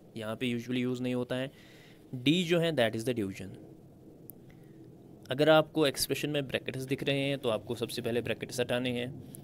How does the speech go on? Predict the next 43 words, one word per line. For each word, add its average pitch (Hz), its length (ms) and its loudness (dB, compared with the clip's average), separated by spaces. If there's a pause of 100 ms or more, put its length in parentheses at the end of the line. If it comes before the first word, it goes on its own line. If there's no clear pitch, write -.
(100)
उसके 170 260 8
बाद 160 160 8
अगर 151 140 6
आपको 143 220 6
डिवीजन 123 380 2
देखना 139 240 4
है, 135 80 2
उसके 127 200 -2
बाद 123 120 4
आपको 117 200 0
डिवीजन 113 300 -2
हटाना 120 300 0
है। 117 100 -2
उसके - 360 0
बाद 151 180 6
आपको 139 240 4
अगर 127 160 0
मल्टीप्लिकेशन 127 640 -2
दिख 139 160 -2
रहा 135 100 0
है, 131 60 0
मल्टीप्लिकेशन 120 640 -4
हटाना 123 340 -2
है। 120 60 -4
उसके 156 340 0
बाद 151 240 4
एडिशन 139 340 -2
और 170 220 -4
लास्ट 156 380 6
में 196 140 0
जो 147 120 2
है 139 80 2
आपको 143 340 -2
सब्ट्रैक्शन 123 540 2
करना 110 260 0
है, 98 100 -2
ठीक 170 160 -6
है, - 80 -4 (420)
सब्ट्रैक्शन 123 680 2
करना 120 300 0
है, 104 120 -4
ठीक 175 160 0
है। 285 60 2